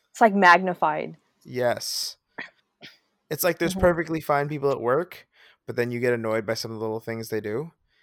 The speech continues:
Speaker 2: It's like, imagine you couldn't go home and just forget that they did those annoying things.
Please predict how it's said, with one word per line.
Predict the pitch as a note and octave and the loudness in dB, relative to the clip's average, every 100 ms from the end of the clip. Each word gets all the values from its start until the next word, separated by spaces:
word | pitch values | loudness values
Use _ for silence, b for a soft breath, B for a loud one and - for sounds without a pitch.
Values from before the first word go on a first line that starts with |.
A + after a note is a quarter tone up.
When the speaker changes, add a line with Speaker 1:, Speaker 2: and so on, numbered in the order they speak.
| _ | _
Speaker 2:
It's | - | -8
like, | B2+ | -6
imagine | B2+ C3 B2 C3 C#3+ D#3 E3 - | -4 2 2 2 0 -6 -8 -10
you | C3 | -12
couldn't | - C#3 B2+ B2+ | -8 -6 -6 -4
go | B2 A#2+ | 0 0
home | A2+ A2+ | -2 -4
and | A#2+ | -8
just | A#2 - | -10 -10
forget | A2+ A2 G#2+ | -8 -6 -6
that | G#2+ | -8
they | G2+ | -10
did | F2+ E2+ | -12 -12
those | D2+ | -12
annoying | A2+ D#2+ E2+ - | -14 -14 -16 -16
things. | - - - - | -20 -20 -18 -18